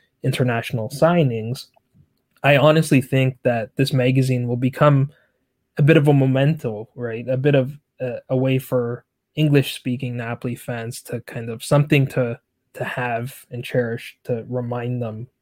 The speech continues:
of what an incredible journey it's been up to this point. So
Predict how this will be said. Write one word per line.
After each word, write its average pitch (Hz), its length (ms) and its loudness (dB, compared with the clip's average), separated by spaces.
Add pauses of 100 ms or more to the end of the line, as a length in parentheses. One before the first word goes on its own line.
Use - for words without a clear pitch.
(100)
of 110 360 -10
what 127 200 0
an 120 100 -2
incredible 117 480 -2
journey 117 340 -6
it's 120 160 -8
been 113 340 -6 (480)
up 131 180 0
to 127 100 0
this 113 240 -4
point. 110 360 -6
So 110 300 -4